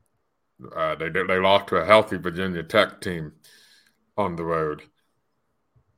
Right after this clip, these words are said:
But at home, they're nine and oh. And as I mentioned, they played a really difficult schedule.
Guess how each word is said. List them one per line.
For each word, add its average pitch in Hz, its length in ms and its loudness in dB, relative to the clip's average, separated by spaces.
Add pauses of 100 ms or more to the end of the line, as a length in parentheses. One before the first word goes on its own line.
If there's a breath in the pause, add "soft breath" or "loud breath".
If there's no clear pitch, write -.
(440)
But 104 180 4
at 127 180 8
home, 123 360 4
they're 95 160 2
nine 95 340 2
and 85 160 -6
oh. 71 320 -6 (1160)
And 92 560 -6
as 92 200 -6
I - 20 -8
mentioned, 87 320 -6
they 87 80 -4
played 90 280 -4
a 85 60 -4
really 104 500 0
difficult 117 440 -2
schedule. 85 580 -6